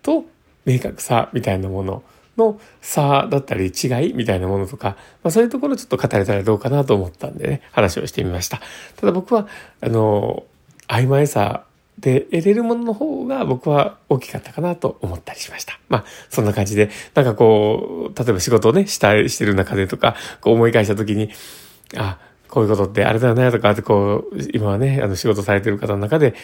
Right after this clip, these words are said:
こういろいろ思い当たることももしあれば、なんか一度考えてみてください。なんか意外と曖昧にする方が楽。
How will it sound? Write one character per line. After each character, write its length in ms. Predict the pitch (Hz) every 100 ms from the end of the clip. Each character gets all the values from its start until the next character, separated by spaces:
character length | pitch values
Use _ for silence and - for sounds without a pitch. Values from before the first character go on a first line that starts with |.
| - -
こ 140 | 107
う 60 | 101
い 40 |
ろ 140 | 101
い 20 | 95
ろ 140 | 92
思 240 | - 104
い 60 | 104
当 60 | 101
た 120 | 107
る 80 | 104
こ 80 |
と 80 | 107
も 80 | 95
も 80 | 127
し 100 | -
あ 100 | 180
れ 100 | 208
ば、 180 | 120 107 - - -
な 80 | 120
ん 20 |
か 240 | 101 92 -
一 180 | -
度 140 | 120 98
考 160 | - 87
え 80 |
て 100 | 85
み 80 | 87
て 100 | 92
く 60 | 107
だ 140 | 120
さ 240 | 123 113 95
い。 80 | -
な 100 | -
ん 20 | 127
か 160 | 107 - - - - -
意 80 | 147
外 200 | 180 202
と 300 | 247 - - - -
曖 260 | - 165 151
昧 120 | 170
に 60 |
す 140 | 135 110
る 80 | 95
方 120 | 95
が 140 | 123 - _ _ -
楽。 320 | - -